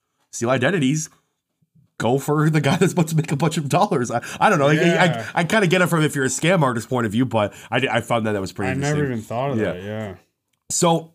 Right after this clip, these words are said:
Speaker 1: I haven't dove too deep into it. I, I cannot, uh, tonight I'm gonna spend a bunch of time onto it.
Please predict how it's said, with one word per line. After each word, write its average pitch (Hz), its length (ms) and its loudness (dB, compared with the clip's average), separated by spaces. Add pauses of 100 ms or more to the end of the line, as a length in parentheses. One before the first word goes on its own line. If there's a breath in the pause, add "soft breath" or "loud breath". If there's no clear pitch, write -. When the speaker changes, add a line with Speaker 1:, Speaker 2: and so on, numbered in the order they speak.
(140)
Speaker 1:
I 185 140 4
haven't 196 440 0
dove 147 400 2
too 170 180 2
deep 131 280 -2
into 110 240 0
it. 139 160 0
I, 101 300 -4
I 107 60 -2
cannot, 107 360 -2
uh, 101 80 -4
tonight 110 360 -4
I'm 95 100 -4
gonna 92 120 -6
spend 95 180 -6
a 87 40 -6
bunch 98 180 -4
of 92 80 -6
time 90 260 -6
onto 90 360 -6
it. 95 160 -6